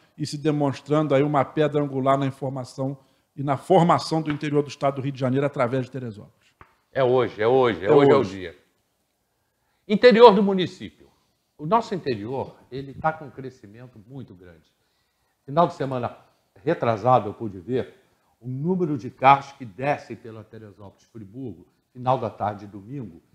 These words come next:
Speaker 2: e que nem passam pela cidade, muitos deles, e que vão embora pro Rio de Janeiro, e carros também até pra Minas, além Paraíba e, e Juiz de Fora.
Speaker 1: Isso.
Speaker 2: Pessoas passando o final de semana aqui em Teresópolis.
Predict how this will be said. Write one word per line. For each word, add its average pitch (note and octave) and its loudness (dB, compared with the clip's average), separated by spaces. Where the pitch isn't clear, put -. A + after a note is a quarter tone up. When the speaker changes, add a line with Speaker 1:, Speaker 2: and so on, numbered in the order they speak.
Speaker 2:
e C#3+ -20
que F#3 -12
nem A3 -8
passam F#3 2
pela B2 -8
cidade, A#2+ -4
muitos A2 -16
deles, C3+ -10
e D3 -18
que C#3+ -10
vão D3+ -4
embora A#2+ -2
pro A#2 -12
Rio A#2 -10
de G#2 -16
Janeiro, B2+ -8
e E3+ -6
carros F3+ 4
também E3 -8
até F3 -10
pra G3+ -4
Minas, E3 -6
além C3+ 2
Paraíba D#3 4
e, D3+ -4
e A2+ -8
Juiz C#3+ 2
de D#3 -6
Fora. B2+ 2
Speaker 1:
Isso. B2+ -12
Speaker 2:
Pessoas C#3+ -8
passando E3+ -6
o C#3+ -12
final C3+ -12
de B2 -20
semana B2 -18
aqui B2+ -20
em B2+ -20
Teresópolis. A#2 -18